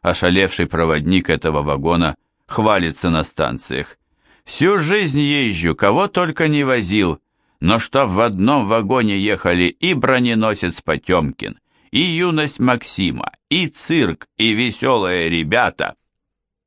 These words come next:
Цирк и веселые ребята, и психопат, и мертвое лицо.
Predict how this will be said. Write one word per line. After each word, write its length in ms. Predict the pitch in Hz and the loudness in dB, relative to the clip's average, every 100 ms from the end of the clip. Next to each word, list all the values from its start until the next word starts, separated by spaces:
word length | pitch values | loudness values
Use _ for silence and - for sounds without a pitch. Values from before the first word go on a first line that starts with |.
| _ _ | _ _
Цирк 640 | - - 107 156 160 - - _ _ _ _ _ | -10 0 2 2 -2 -12 -20 _ _ _ _ _
и 140 | - 95 | -2 0
веселые 680 | 95 92 98 98 98 95 90 | 0 0 2 2 2 0 0
ребята, 580 | 85 73 73 71 62 - _ _ _ _ _ - | 0 0 -2 -2 -8 -12 _ _ _ _ _ -6
и 140 | 160 | -4
психопат, 1040 | 170 - 175 165 135 117 - 185 175 - - _ _ _ - | -4 -6 -4 -2 0 0 2 0 0 -10 -20 _ _ _ -4
и 120 | 95 | 2
мертвое 600 | 95 95 87 - 87 85 | 4 2 0 0 2 2
лицо. 580 | 80 80 76 - 107 135 | 0 -2 -4 -2 -2 -2